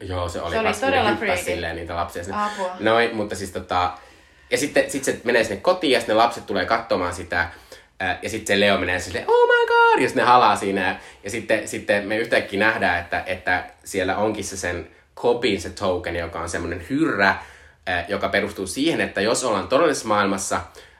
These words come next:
Speaker 1: ää, niin se hyrrä kaatuu, mutta jos ei olla todellisessa maailmassa, niin hyrrä ei ikinä kaadu. Ää, ja sitten tää elokuva, ää, zoomaa siihen hyrrään,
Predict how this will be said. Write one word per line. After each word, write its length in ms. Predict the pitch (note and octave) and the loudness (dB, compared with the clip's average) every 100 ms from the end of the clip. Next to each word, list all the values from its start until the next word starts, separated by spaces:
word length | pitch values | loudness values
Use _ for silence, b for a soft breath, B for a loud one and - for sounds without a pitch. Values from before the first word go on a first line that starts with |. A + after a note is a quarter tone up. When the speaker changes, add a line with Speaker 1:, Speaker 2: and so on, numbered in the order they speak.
| B | B
Speaker 1:
ää, 260 | F#2+ F2+ F2+ | -4 -2 -4
niin 120 | F#2+ | -4
se 100 | F#2+ | -6
hyrrä 240 | A2 G2 | -4 -4
kaatuu, 640 | F2 A#2 A#2+ G#2 F2+ E2+ E2 | 0 4 4 4 -2 -6 -6
mutta 240 | F2+ F2+ | -6 -4
jos 220 | F#2+ G#2+ | -2 0
ei 80 | G#2+ | 0
olla 120 | G#2 | 0
todellisessa 280 | G#2 G#2+ F2+ | -2 -6 -4
maailmassa, 340 | F2+ E2+ D#2+ F2+ | -6 -6 -8 -8
niin 100 | F2 | -6
hyrrä 240 | G2 F2 | -4 -4
ei 120 | F2 | -4
ikinä 280 | G2 F2+ D#2 | -8 -10 -8
kaadu. 500 | - D#2 D#2+ B2+ - B B B - | -6 -4 -2 -4 -6 B B B -8
Ää, 360 | F#2 E2+ E2+ - | -2 -2 -2 -6
ja 100 | - | -8
sitten 480 | F#2+ A2 - F#2 F2+ - G2 | -6 -6 -2 -2 -2 -8 -2
tää 180 | F#2+ G2 | 0 2
elokuva, 480 | A2 G#2 G2 F2+ - - - _ _ _ _ | 2 2 0 -2 -4 -14 -20 _ _ _ _
ää, 380 | - F#2 F#2 - - | -4 -2 -4 -8 -10
zoomaa 440 | - D#3 C#3+ G#2+ | -2 2 4 2
siihen 200 | G2+ F2 | 0 -2
hyrrään, 500 | C3+ C3+ G#2+ F#2 - | 0 0 2 2 0